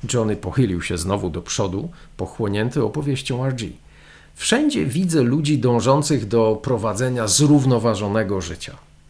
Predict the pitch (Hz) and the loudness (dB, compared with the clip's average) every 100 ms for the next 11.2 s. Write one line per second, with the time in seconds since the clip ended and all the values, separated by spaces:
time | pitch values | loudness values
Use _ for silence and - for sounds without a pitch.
0 | - - - 226 - 233 208 - 127 - | -20 -6 -4 -2 -2 -2 0 0 0 -2
1 | 240 202 190 175 - - - 220 190 131 | -2 -2 -2 -4 -4 -4 -4 -2 -4 -4
2 | - - 214 135 123 143 139 - - 117 | -4 -4 -2 -4 0 0 0 -10 -6 -2
3 | 123 254 302 - - 135 208 220 170 143 | 2 2 2 0 -2 -2 2 2 4 2
4 | - 190 233 - 165 135 - 208 214 147 | 2 2 2 2 2 2 2 2 4 4
5 | 139 196 190 90 87 - - - - 120 | 4 2 4 0 -6 -10 -14 -16 -4 -2
6 | 240 285 254 - 220 - 226 151 92 113 | 0 -2 -2 -2 -2 0 2 2 2 0
7 | 123 - 139 120 190 226 202 - 165 131 | 0 0 0 2 0 0 -2 0 0 0
8 | - 123 131 80 85 - - - - 113 | 2 2 2 0 -4 -8 -16 -20 -10 -2
9 | 131 - - - 165 170 185 180 143 160 | -2 -2 -10 0 4 4 4 2 2 0
10 | - - 175 143 87 85 107 98 107 95 | -2 0 0 2 0 -2 -4 -2 -2 -2
11 | 82 - | -4 -8